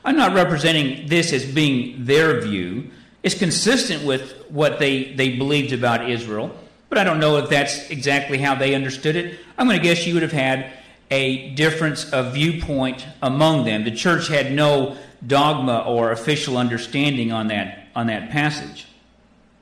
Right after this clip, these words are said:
But regardless of what Paul is talking about there, what he means by that, there's a very important thing we need to remember.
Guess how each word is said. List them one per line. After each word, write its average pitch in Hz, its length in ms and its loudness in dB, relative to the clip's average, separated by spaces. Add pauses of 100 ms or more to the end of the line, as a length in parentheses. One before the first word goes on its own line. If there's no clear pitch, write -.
(300)
But 185 200 0
regardless 220 480 2
of 160 120 -2
what 170 280 0
Paul 185 260 4
is 131 80 -2
talking 170 540 -2
about 117 480 -4
there, 127 200 0
what 143 220 0
he 147 100 -2
means 139 380 -2
by 113 220 -2
that, 98 420 -6 (1300)
there's 160 440 -4
a 156 100 -2
very 202 280 4
important 165 560 -2
thing 147 180 0
we 139 100 -2
need 143 260 -2
to - 100 -8
remember. 123 560 -2